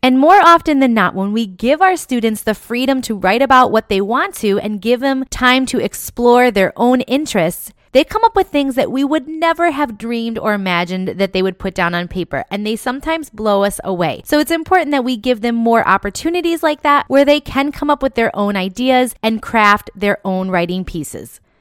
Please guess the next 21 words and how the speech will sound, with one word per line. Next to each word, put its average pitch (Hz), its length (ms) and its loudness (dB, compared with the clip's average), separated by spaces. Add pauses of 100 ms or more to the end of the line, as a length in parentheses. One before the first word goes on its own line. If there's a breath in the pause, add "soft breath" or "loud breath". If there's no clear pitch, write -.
(120)
So 302 220 4
in 285 160 4
today's 302 500 2 (120)
episode, 196 600 2
I 214 80 2
want 247 220 2
to 349 40 -2
give 320 140 -2
you 277 140 0
some 226 240 -4
writing 214 320 0
strategies 196 580 -2
that 208 120 -4
you 254 120 -4
can 339 160 -4
pass 285 300 -2
along 240 260 -2
to 226 120 -8
your 202 200 -6
own 214 220 -2
students 339 480 -2